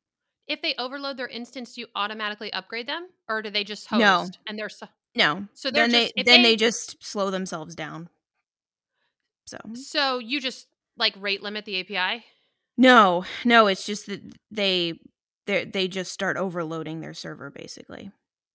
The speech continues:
Speaker 1: So then their app won't work?
Speaker 2: Yes.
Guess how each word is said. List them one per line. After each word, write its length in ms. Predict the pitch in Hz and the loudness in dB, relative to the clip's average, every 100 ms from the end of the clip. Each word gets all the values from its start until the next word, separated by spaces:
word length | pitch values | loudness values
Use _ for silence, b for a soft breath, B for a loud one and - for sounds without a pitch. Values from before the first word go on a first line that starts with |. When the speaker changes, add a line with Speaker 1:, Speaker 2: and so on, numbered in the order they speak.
| _ | _
Speaker 1:
So 220 | - 294 | -8 0
then 220 | 277 320 | 2 2
their 140 | 294 240 | 2 2
app 200 | 269 277 | 0 2
won't 200 | 220 190 | -4 -6
work? 300 | 185 - - _ _ _ _ _ _ _ _ - | -8 -12 -18 _ _ _ _ _ _ _ _ -8
Speaker 2:
Yes. 640 | 208 214 117 - - - | 4 4 4 -4 -10 -10